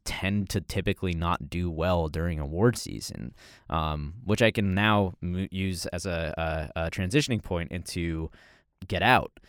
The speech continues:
and the sort of controversy that's surrounded it as the Golden Globes classified it as a comedy. So while we're on this subject, we might as well mention what happened.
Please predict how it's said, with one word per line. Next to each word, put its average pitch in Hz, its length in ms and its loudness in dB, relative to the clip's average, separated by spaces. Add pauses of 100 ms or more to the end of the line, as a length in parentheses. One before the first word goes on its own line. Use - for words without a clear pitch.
(260)
and 87 280 -4
the 80 60 -6
sort 95 160 -6
of 82 60 -12
controversy 85 680 -4
that's - 440 -6 (100)
surrounded 87 540 -4
it 80 160 -4 (140)
as 87 220 -2
the 85 240 -2
Golden 92 280 -6
Globes 95 480 0
classified 80 540 -2
it 78 180 -6
as 85 240 -2
a 82 220 -4
comedy. 135 600 2 (420)
So 139 200 4
while 131 240 10
we're 139 120 8
on 127 120 4
this 113 140 2
subject, 95 480 0
we 104 80 0
might 104 180 4
as 104 120 0
well 104 180 4
mention 98 400 0
what 87 100 -2
happened. 90 580 2